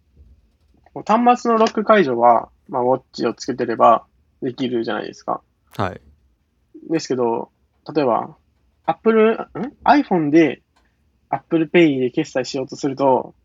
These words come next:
Speaker 1: ウォッチじゃ解除できないんですよね。
Speaker 2: あー。
Speaker 1: そう、要は、iPhoneで打ち込むか、まあ、Apple Watchをダブルクリッ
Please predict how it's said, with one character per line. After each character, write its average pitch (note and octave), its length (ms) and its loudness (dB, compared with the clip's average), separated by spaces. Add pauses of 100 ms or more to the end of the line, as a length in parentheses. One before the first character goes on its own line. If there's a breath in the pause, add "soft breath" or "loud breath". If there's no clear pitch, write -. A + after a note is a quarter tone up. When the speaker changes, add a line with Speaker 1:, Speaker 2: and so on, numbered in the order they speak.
(160)
Speaker 1:
ウ F#3 80 4
ォ - 40 0
ッ G3+ 60 -20
チ C3 120 -6
じ A#2+ 60 -2
ゃ A2+ 60 -6
解 C3+ 160 2
除 A2+ 60 -4
で A#2+ 80 -12
き B2 40 -10
な A2 80 -6
い G#2 40 -8
ん - 40 -10
で - 60 -20
す - 100 -16
よ - 60 -12
ね。 D3+ 100 -14 (840)
Speaker 2:
あ C#3 960 -10 (640)
ー。 - 0 -
Speaker 1:
そ - 120 -12
う、 - 60 -10
要 E3+ 160 4
は、 A2 400 4 (440)
iPhone C3 640 0
で A#2+ 140 -2
打 B2 100 -2
ち - 140 -12
込 C#3 80 -4
む B2 140 -4
か、 D#3+ 180 4
ま B2 120 0
あ、 B2 100 -2
Apple G3 280 2
Watch F3+ 680 0
を E3+ 100 -2
ダ D#3 80 4
ブ D3 80 2
ル C#3+ 80 -4
ク D3 120 -8
リ C3+ 60 -8
ッ - 40 -20